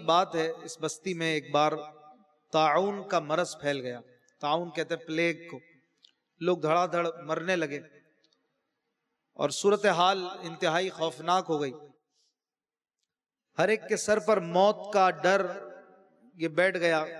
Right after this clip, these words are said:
اور ایک قول کے مطابق اس شہر کے ستر ہزار افراد نے موت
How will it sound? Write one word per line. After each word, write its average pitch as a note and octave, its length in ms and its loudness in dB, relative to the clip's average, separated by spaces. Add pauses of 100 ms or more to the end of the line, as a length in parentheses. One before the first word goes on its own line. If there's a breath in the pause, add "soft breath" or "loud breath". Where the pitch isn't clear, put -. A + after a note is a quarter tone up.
(1700)
اور D3+ 140 4
ایک F#3 240 -2
قول A3 200 4
کے G#3 140 -4
مطابق F#3 600 0 (1900)
اس G#3+ 120 -2 (540)
شہر G3+ 340 2 (100)
کے G3+ 100 -2
ستر G#3 520 0
ہزار F3+ 280 2
افراد F3 440 2 (1900)
نے F3+ 200 -2
موت F3+ 360 2